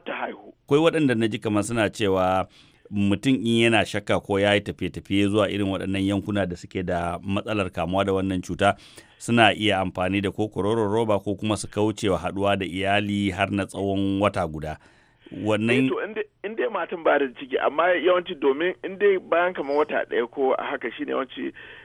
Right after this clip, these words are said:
Speaker 1: in dai kana ka samu ciwon zai, za ka so ma, shi ne yake yaɗuwa. Amma abin da yasa ake kamar shi am-, amfani da roba ɗin, duk wannan a kare ne. Amma an fi so ma domin ka san wani lokaci,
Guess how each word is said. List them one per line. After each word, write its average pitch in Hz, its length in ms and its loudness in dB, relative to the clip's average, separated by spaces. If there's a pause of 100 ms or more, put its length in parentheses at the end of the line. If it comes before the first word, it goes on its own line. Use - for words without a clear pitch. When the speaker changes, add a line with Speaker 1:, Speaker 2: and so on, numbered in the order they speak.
(160)
Speaker 1:
in 143 140 -12
dai 165 100 2
kana 165 320 2
ka 151 240 0
samu 127 160 0
ciwon 131 240 0
zai, 123 160 0 (100)
za 120 160 2
ka 127 140 -10
so 131 80 -4
ma, 117 160 -6 (240)
shi 135 100 -8
ne 127 140 -6
yake 120 160 -10
yaɗuwa. 117 480 -6 (380)
Amma 156 360 2
abin 151 300 2
da 160 80 0
yasa 160 240 0
ake 139 240 -2 (300)
kamar 127 240 -2
shi 156 320 -4 (120)
am-, - 220 -4
amfani 120 340 -2
da 139 80 2
roba 135 420 2
ɗin, 147 160 -4 (380)
duk 151 120 2
wannan 139 240 0
a 117 40 -2
kare 120 360 -2
ne. 113 180 -6
Amma 135 360 0
an 180 200 0
fi 185 160 -12
so - 140 2
ma 135 200 2
domin 127 320 -2
ka 160 160 0
san 170 100 -6
wani 175 140 -2
lokaci, 147 520 -2